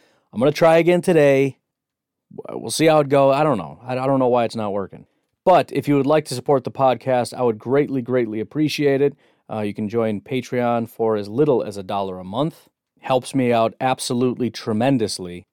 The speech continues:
And, uh, you can jump in on the Discord and hang out, talk to other patrons, and ask questions and whatnot. Another way to help out is to leave a five-star iTunes review. Thank you very much to Matt Trombone for the five-star review, man. I appreciate that.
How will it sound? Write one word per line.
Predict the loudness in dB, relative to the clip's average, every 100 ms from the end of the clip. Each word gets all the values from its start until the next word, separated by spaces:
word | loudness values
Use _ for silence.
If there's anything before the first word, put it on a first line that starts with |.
| _ _ -12
And, | -8 -6 -4
uh, | -4
you | -4
can | -4
jump | -2 -2 -2
in | -4
on | -4 -6 -6
the | -4
Discord | -4 -4 0 2 2 0
and | -6 -8 -12
hang | -10 -6 -2
out, | 0 -2 -4 _
talk | -6 -6 -2
to | 0
other | 0 0 -4 _ _ _ _ _ _ _ _
patrons, | -12 -4 -4 -2 0 2 2 0
and | -2
ask | -2 -4 -2
questions | -2 -2 -6 -6
and | -2
whatnot. | -4 -2 -6 -8 _ _ -2
Another | 2
way | 4 4
to |
help | 4 2
out | 4 2
is | 2
to | -2
leave | -2 -2
a |
five-star | 2 2 2 2 2
iTunes | 2 0 -4 -4
review. | -2 -2
Thank | 0 -2 -2
you | 0
very | 2 2
much | 2 0 -2
to | -6
Matt | -2 0 -2
Trombone | -2 0 0 2 2 4 2 -2 _ _ _
for | -10
the | -2
five-star | 0 0 0 0
review, | 0 -2 -4
man. | -4
I |
appreciate | -6 -8 -10 -12
that. | -14